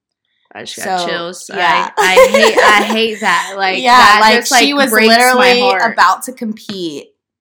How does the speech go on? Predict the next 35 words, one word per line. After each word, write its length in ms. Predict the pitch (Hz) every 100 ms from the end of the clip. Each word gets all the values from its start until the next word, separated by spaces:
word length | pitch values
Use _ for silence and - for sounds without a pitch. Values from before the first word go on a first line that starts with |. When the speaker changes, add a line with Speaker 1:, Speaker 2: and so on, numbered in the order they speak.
| _
Speaker 2:
and 140 | 185 175
she 160 | 185
was 160 | 175 175
number 400 | 175 180 185 190
one 140 | 180
in 80 | 170
the 60 | 170
country. 440 | 160 147 - 151
Her 120 | 151
team 300 | 151 - 170
was 160 | 156 151
number 180 | 156 151
one 120 | 143
in 60 | 139
the 60 |
country, 340 | _ - - -
and 100 | -
they 300 | - - _
just, 320 | - - - _ _ _ _ _ _
there 100 | 180
was 220 | 175 170 175
no 540 | 165 160 156 156 160 - - _ _ _ _ _ _ _ _ _ _ _
Speaker 1:
That's 240 | 170 180
just, 220 | - 240 196
Speaker 2:
no 80 | 180
Speaker 1:
like, 100 | 202
Speaker 2:
competition. 460 | 190 196 190 170
Speaker 1:
yeah, 240 | 156 175 220 -
it's 200 | 208 262
just 320 | 269 - -
painful 540 | 220 240 277 202 160
because, 380 | 175 208 196 196
like, 320 | 196 185 - _ _ _ _
realistically, 1000 | 190 240 214 190 208 240 233 233 226 240
like, 340 | 208 180 175